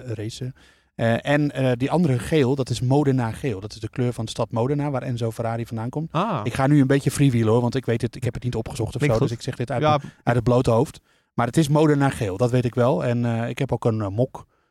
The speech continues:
Speaker 1: thuis van Ferrari in Modena geel. Want ik vind dat eigenlijk altijd wel ook een hele mooie Ferrari kleur. En auto's die, eh, Ferraris die in die kleur gespoten zijn. Voorheen, ja, in de Formule één weet ik het niet. Ze hadden vast ook wel eens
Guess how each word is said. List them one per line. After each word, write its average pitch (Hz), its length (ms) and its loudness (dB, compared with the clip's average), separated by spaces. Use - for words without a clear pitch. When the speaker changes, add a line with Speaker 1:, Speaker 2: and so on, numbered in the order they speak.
Speaker 1:
thuis - 460 -2
van 120 200 -4
Ferrari 113 420 -2
in 107 80 -4
Modena 110 380 0
geel. 110 240 -6
Want 117 120 -8
ik 123 100 -10
vind 139 120 0
dat 123 120 0
eigenlijk 127 320 -4
altijd 120 180 -2
wel 131 80 -4
ook - 80 -12
een 117 160 -4
hele 131 140 -2
mooie 117 220 -4
Ferrari 123 300 -6
kleur. 101 260 -8
En 104 140 -8
auto's 117 340 0
die, 110 300 -4
eh, 110 200 0
Ferraris 113 420 0
die 107 100 -2
in 104 80 0
die 113 120 -2
kleur 113 220 0
gespoten 113 320 -2
zijn. 151 140 2
Voorheen, 143 360 0
ja, 131 180 0
in 131 60 2
de 127 60 2
Formule 143 360 2
één 165 340 4
weet 135 240 2
ik - 120 -10
het 190 140 -4
niet. 180 160 0
Ze - 60 0
hadden 143 180 2
vast 156 240 -2
ook 151 140 0
wel 185 140 4
eens 160 40 0